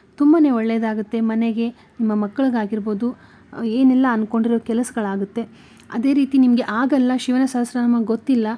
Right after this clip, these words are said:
ಆ, ಆಗಲ್ಲ ಅನ್ನೋರು ಕೂಡ at least ಏನಿಲ್ಲದೆ ಹೋದ್ರು ಹನ್ನೊಂದು ಬಾರಿ ಆದ್ರೂ ದೇವಸ್ಥಾನಕ್ಕೆ ಹೋದಾಗ ಆ ಐದು ಗಂಟೆಯಿಂದ, ಸಾಯಂಕಾಲ ಐದರಿಂದ ಎಂಟು ಗಂಟೆ ಒಳಗಡೆ ಒಂದು ಹನ್ನೊಂದು, ಹನ್ನೊಂದು ಬಾರಿ ಓಂ ನಮಃ ಶಿವಾಯ ಅಂತ,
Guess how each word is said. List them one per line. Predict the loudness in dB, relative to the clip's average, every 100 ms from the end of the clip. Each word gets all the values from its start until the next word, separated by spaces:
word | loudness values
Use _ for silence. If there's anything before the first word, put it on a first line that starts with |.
| -10 -20 -10
ಆ, | -4 -4 -4
ಆಗಲ್ಲ | -2 0 2 2
ಅನ್ನೋರು | 0 0 0 -2 -6 -20 -6
ಕೂಡ | -2 0 -2 -8
at | -2 2
least | 2 0 -12 -14 -16 -2
ಏನಿಲ್ಲದೆ | 2 4 4 2 0
ಹೋದ್ರು | -2 0 0
ಹನ್ನೊಂದು | 0 2 4 6 6
ಬಾರಿ | 4 0 0
ಆದ್ರೂ | 0 -2
ದೇವಸ್ಥಾನಕ್ಕೆ | 0 0 0 -2 -4 -4
ಹೋದಾಗ | -6 -6 -4 -6 -6
ಆ | -6 -4
ಐದು | 0 0
ಗಂಟೆಯಿಂದ, | 2 2 2 0 0 2 0
ಸಾಯಂಕಾಲ | -2 -4 -4 -4 -4
ಐದರಿಂದ | -4 -4 0 2 2
ಎಂಟು | 0 -4 -2
ಗಂಟೆ | -2 -2
ಒಳಗಡೆ | -4 -4 -4 -6 -14 -20 -12
ಒಂದು | -2 -2 -2
ಹನ್ನೊಂದು, | -2 2 4 6 6 4 0 -10 -20 -8
ಹನ್ನೊಂದು | 0 4 6 4
ಬಾರಿ | 4 0 0 -2
ಓಂ | -2 2 2
ನಮಃ | 2
ಶಿವಾಯ | 0 -4 -4 -2 -2
ಅಂತ, | -4 -4